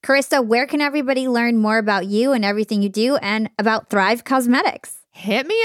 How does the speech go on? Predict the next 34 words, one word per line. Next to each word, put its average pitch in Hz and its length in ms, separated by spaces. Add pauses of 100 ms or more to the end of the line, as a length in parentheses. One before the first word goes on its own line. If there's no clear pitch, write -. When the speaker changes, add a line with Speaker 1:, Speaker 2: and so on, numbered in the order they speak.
Speaker 2:
up 480 120
on 466 280
Instagram, 539 880
people. 480 360 (320)
I'm 285 260
Carissa 247 500
Speaker 1:
<laughs> - 20
Speaker 2:
Bodner. 240 580
I, 214 260
my 202 140
name's 208 220
kinda 208 200
hard 190 160
to 196 60
spell, 175 360
but 175 140
it's 175 120
K 262 440
A - 60
R 190 240
I 160 220
S 185 300
S 269 320
A 180 320 (280)
B 214 200
O 285 160
D 196 340
N 180 220
A 240 180
R. 156 380 (420)
We 185 160
also, 165 320
of 156 140
course, 156 280